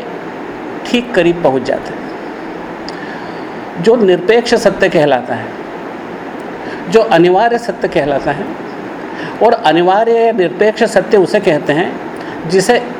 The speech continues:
और ज़्यादा एक्सप्लोर नहीं किया जा सकता, जहाँ शिखर है। जैसे हम अगर कहीं ऊपर चढ़ते हैं, ऊपर चढ़ते हैं, ऊपर चढ़ते हैं, तो एक शिखर हमारी अंतिम मंजिल होती है कि इसके बाद में और ऊपर चढ़ना संभव नहीं है। अगर हम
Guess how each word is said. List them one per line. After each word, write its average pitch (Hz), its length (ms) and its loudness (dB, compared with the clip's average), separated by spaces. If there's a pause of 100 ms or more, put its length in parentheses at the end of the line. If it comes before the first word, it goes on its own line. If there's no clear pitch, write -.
(140)
और 220 220 8
ज़्यादा 196 300 4
एक्सप्लोर 190 440 2
नहीं 175 140 6
किया 135 200 0
जा 131 120 0
सकता, - 1700 -10
जहाँ - 880 0
शिखर 185 420 2
है। 123 220 0
जैसे 156 220 2
हम 175 200 2
अगर 175 200 4 (200)
कहीं 160 200 4
ऊपर 160 300 2
चढ़ते 147 320 2
हैं, 139 200 2 (340)
ऊपर 160 220 4
चढ़ते 156 320 0
हैं, 151 300 -4
ऊपर 147 260 2
चढ़ते 131 340 -2
हैं, 131 120 -2 (580)
तो 220 60 8
एक 233 140 4
शिखर 220 300 4
हमारी 190 280 4
अंतिम 175 320 4
मंजिल 170 260 4
होती 170 220 2
है 180 60 4
कि 196 120 2
इसके 185 200 2
बाद 160 280 6
में 202 80 6
और 185 320 6
ऊपर 175 220 2
चढ़ना 160 320 2
संभव 135 320 2
नहीं 110 240 -2
है। 87 80 -6 (1300)
अगर 190 200 6
हम 226 280 4